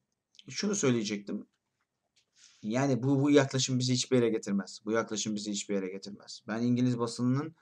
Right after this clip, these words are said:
içinden geliyorum. Beş sene İngiliz basınıyla, e, uğraştım. İtalyan basını senle uğraşmayı hayli hayli bilirim. Ama ben istiyorum ki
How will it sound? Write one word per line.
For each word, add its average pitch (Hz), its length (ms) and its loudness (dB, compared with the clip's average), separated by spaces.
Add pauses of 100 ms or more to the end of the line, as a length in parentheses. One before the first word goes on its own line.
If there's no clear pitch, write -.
(320)
içinden 123 500 2
geliyorum. 110 540 -2
Beş 113 160 -2
sene 113 260 -4
İngiliz 113 340 -4
basınıyla, 107 600 -4 (540)
e, 101 100 -4 (220)
uğraştım. 104 640 -2
İtalyan 127 500 0
basını 101 320 -4
senle 113 360 -4
uğraşmayı 127 760 -4
hayli 127 380 0
hayli 101 300 0
bilirim. 98 320 -12
Ama 139 440 -2 (540)
ben 180 420 -2
istiyorum 156 560 -2
ki 220 300 -6